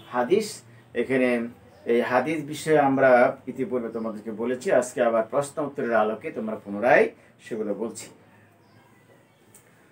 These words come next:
প্রথমে আমরা আসব, হাদিস শব্দটি কি জাতীয় শব্দ? হাদিস শব্দটি কি জাতীয়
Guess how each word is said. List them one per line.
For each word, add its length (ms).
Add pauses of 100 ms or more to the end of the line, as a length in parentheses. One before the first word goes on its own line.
(180)
প্রথমে 380
আমরা 260
আসব, 500 (640)
হাদিস 500
শব্দটি 960
কি 140
জাতীয় 440
শব্দ? 380 (1700)
হাদিস 400
শব্দটি 640 (460)
কি 100
জাতীয় 600